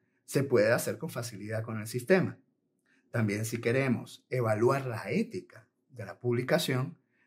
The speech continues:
podemos hacerlo por medio del sistema, porque también puede registrar si hay anomalías en los procesos, ¿ah? Si te invito a revisar, si yo envío a un árbitro un correo que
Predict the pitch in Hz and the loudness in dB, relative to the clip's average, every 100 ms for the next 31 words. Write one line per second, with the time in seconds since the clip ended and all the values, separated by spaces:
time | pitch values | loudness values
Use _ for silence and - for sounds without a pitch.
0 | _ 139 127 120 135 160 147 95 120 131 | _ 4 6 6 2 -2 -6 -6 -8 -6
1 | 123 107 95 120 120 123 123 117 110 165 | -4 -4 -4 -4 -4 -6 -6 -2 0 0
2 | - - - - 127 123 117 113 117 117 | -2 -12 -20 0 4 4 4 0 0 0
3 | 107 113 139 139 131 - 113 151 - 180 | 2 2 0 -4 -8 -2 0 0 0 -2
4 | 110 98 120 143 151 120 107 - 92 - | -2 -2 -4 -4 -2 0 -2 -6 -10 -10
5 | 123 113 - - 120 120 117 - _ _ | -6 -6 -8 -10 -4 -4 -4 -12 _ _
6 | _ _ _ 95 160 - _ _ _ _ | _ _ _ -10 -10 -12 _ _ _ _
7 | _ _ _ _ _ _ _ _ _ _ | _ _ _ _ _ _ _ _ _ _
8 | _ _ _ _ _ _ _ _ _ _ | _ _ _ _ _ _ _ _ _ _
9 | _ - - - _ - 160 165 170 175 | _ -20 -20 -20 _ 2 6 6 6 4
10 | 196 180 135 131 131 101 - _ _ _ | 4 4 0 0 0 -2 -6 _ _ _
11 | 123 127 160 151 156 151 127 131 139 135 | 0 2 2 2 2 2 2 0 -2 -2
12 | 135 127 131 117 123 127 127 120 113 110 | -4 -4 -2 0 0 -2 -2 0 0 0
13 | 113 110 98 92 - | -4 -8 -12 -14 -18